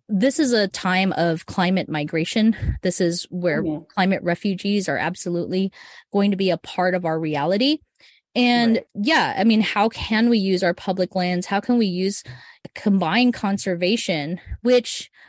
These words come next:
Speaker 1: for many people have meant, like, no people, hands off, but it
Speaker 2: Right.
Speaker 1: doesn't mean that for Native communities. Like, these were landscapes that have always been stewarded by human beings, and to find a way to combine that and also have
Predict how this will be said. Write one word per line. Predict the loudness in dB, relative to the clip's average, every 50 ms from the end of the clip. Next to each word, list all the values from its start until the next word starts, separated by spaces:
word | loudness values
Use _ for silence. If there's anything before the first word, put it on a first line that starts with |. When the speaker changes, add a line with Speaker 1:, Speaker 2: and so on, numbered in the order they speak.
| -20 _ _
Speaker 1:
for | -2 0 2
many | 4 4 4 2 0
people | 0 -2 -2 -2 0 0
have | 0 0 -2 -2 -2
meant, | -2 -2 -4 _
like, | -4 -4 -4 -4 -6 -6
no | -4 0 0 0 0 0
people, | -2 -2 -4 0 2 2 2 2 2
hands | 0 -2 -2 -2 -2 -4
off, | -4 -4 -4 -4 -6 -8 -12 -20 -20 -20 -20 -20 -20 -20 -20 _ _ 2
but | 2 2 4 4
it | 2
Speaker 2:
Right. | 2
Speaker 1:
doesn't | 2 2 2 0 -2 -4
mean | -4 -4 -4 -2 0
that | 0 0 0 0 -2 -4 -8 _ -18 -18 -14 -6
for | -2 0 2
Native | 2 2 2 0 0 -2
communities. | -2 -2 -2 -2 -2 -2 -2 -2 -2 -2 -2 -2
Like, | 0 0 -2 -2 -4 -4
these | -2 -2 -2 0
were | 0 2 2 2 2 2
landscapes | 0 0 0 0 -2 -2 -2 -2 -4
that | -6 -4
have | -4 -2 0
always | 2 2 4 2 2 0
been | -2 -4
stewarded | -4 -2 -2 -2 0 0 0 0 0 -2
by | -2 -2
human | -2 -2 -2 -2 -2 -2
beings, | -2 -2 0 0 -2 -2 -4 -6 -8 -12 -20 -20 -20 -20 -20 -12 -4 -2
and | 0 0 0 0
to | 0 0 0 0 0 -4
find | -4 -4 -2 0 0 2 0
a | 0
way | 2 2 2 2 4 2 2 0 0 -2 -4
to | -4 -4 -4 -4
combine | -4 -6 -6 -4 -2 -2 0 0 0 0
that | 2 2 0 0 -2 -2 -6 -12 -20 -20 -20 _ -4
and | -2 0 0
also | 0 0 0 -2
have | 0 0 0 0 0 -2